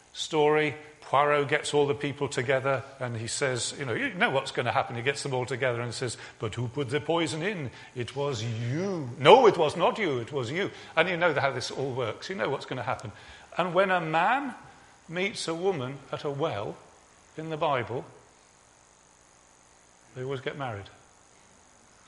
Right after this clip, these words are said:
And here is Jesus. I mean, it's, it's quite, quite subtle. But, uh, I mean, he doesn't marry this woman, obviously. But th-, there's a sort of romantic engagement type thing going on there.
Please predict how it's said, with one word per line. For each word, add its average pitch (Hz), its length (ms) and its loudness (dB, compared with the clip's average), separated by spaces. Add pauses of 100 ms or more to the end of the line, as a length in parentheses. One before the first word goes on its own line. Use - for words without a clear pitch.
(760)
And 123 120 -8
here 190 220 -4
is 196 140 -6
Jesus. 156 600 -4
I 135 40 -2
mean, 151 140 -4
it's, 165 140 -6
it's 220 140 -6
quite, - 260 -8
quite - 220 -6
subtle. - 500 -4 (640)
But, 165 300 -2
uh, 151 180 -2
I 139 40 -4
mean, 147 140 -8
he 151 100 0
doesn't 196 300 -4
marry 110 240 -2
this 101 220 -10
woman, 117 300 -10
obviously. 135 540 -12
But 156 180 -8
th-, 180 160 -12
there's 147 220 -2
a 147 60 -2
sort - 280 -6
of 143 180 -4
romantic 143 840 -2
engagement 147 880 -6
type 139 360 -8
thing 131 320 -6
going 123 360 -6
on 127 240 -10
there. 113 260 -10